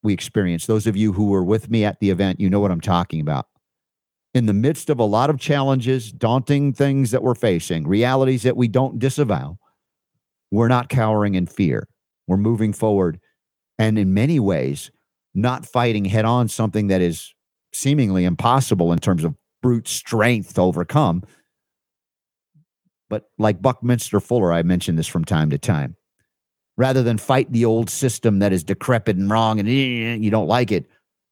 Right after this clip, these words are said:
how about creating or co-creating a system that makes the other one obsolete? There were people talking about that, not feeding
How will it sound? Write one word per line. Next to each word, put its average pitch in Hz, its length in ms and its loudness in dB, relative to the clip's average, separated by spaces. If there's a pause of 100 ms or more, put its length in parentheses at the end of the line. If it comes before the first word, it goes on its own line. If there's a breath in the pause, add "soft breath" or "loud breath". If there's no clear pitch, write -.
(280)
how 117 60 2
about 117 300 -2 (500)
creating 117 540 2
or 92 80 2
co-creating 98 680 2
a 80 60 2
system 82 560 0 (1160)
that 107 100 2
makes 110 320 0
the 98 160 2
other 98 180 2
one 90 180 2
obsolete? 76 720 -4 (1160)
There 113 120 2
were 113 140 2
people 127 260 0
talking 156 480 0
about 95 300 0
that, 90 180 2
not 117 340 0
feeding 117 880 0